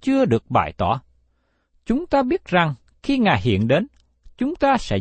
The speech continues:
giống như Ngài, vì sẽ thấy Ngài như vốn có thật vậy." Chúng ta để ý đến lời của Giăng nói rằng,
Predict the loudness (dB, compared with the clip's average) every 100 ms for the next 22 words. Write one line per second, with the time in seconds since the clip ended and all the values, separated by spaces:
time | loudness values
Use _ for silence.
0 | -2 -2 -2 0 2 2 0 -12 _ _
1 | _ -2 -2 -2 -6 -2 -2 0 0 -2
2 | -6 -6 -2 -2 0 0 0 -6 -2 -2
3 | 0 -8 -4 -6 -6 _ _ _ _ _
4 | _ _ _ _ _ _ _ _ _ _
5 | _ _ _ _ _ -6 -2 0 2 2
6 | 0 -2 -2 2 2 0 -2 -2 -2 0
7 | -2 -2 -4